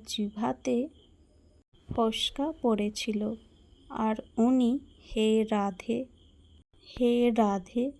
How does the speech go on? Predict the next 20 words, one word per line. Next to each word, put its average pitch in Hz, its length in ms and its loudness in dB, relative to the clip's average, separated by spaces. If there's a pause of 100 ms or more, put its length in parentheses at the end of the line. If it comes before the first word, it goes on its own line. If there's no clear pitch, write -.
(120)
বলার 240 440 4
সঙ্গে 226 500 0
সঙ্গে 277 600 0 (880)
আর 240 320 0 (220)
সব 214 360 -2 (160)
ফোসকা 254 640 -2 (380)
আর 233 240 2 (220)
সব - 360 0 (120)
ব্যথা 214 520 -2 (280)
আমার 220 380 2
শরীরে 254 640 0 (200)
এসে 220 320 -2
গেছে। 208 360 -6 (1160)
এরপর 233 600 0 (140)
থেকে 320 420 -2 (300)
ওনাকে 220 500 2
কিছু 277 460 -4
খেতে 220 380 -2
দেওয়ার 262 440 0
আগে 247 520 -4